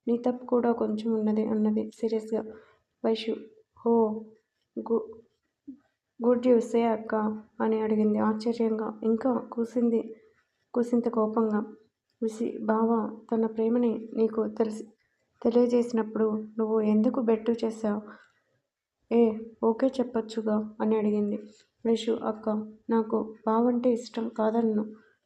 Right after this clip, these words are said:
కానీ నాకు టైమ్ కావాలి కదా." విషి, "ఎంత టైమ్ కావాలి? ఆ, చెప్పు. సంవత్సరం, రెండు సంవత్సరాలు, ఎంత?" వైషు, "నీ లైఫ్ సెట్ అవ్వకుండా నేనెలా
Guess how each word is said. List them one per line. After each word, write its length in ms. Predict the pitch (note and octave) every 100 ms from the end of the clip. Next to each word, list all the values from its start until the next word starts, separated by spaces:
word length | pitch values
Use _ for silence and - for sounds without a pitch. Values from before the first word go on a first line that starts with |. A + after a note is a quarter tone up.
| -
కానీ 280 | A3 A3 G#3+ A3 - -
నాకు 320 | A3 A3 A3 A3 A3 - _ _ -
టైమ్ 240 | A#3 B3 A#3+
కావాలి 320 | A#3 A3 A3
కదా." 280 | G#3+ G#3+ G#3 G#3 - _ _ A#3
విషి, 240 | G#3+ A3+ A3 G#3+
"ఎంత 180 | A3 A3
టైమ్ 200 | C#4+ B3+
కావాలి? 440 | B3+ A3+ A3+ G#3+ A3 A3 _ A3+
ఆ, 80 |
చెప్పు. 360 | A3 A3 G#3+ A3 G#3+ - - - _
సంవత్సరం, 460 | - A3 B3 - A#3+ B3
రెండు 160 | A3 A3
సంవత్సరాలు, 600 | A#3+ A#3+ - A#3 A3+ A#3+ -
ఎంత?" 280 | G#3+ A3+ A3+ B3+ B3+ - _ _ _ -
వైషు, 300 | G#3+ G#3+ A3+ - -
"నీ 160 | A3+ A3+
లైఫ్ 300 | A3 A#3 A#3+ - - _ -
సెట్ 340 | A3+ A3 A3
అవ్వకుండా 520 | B3 A#3+ A#3+ G#3+ G#3+ G#3+ - A3
నేనెలా 420 | A3+ A3+ A3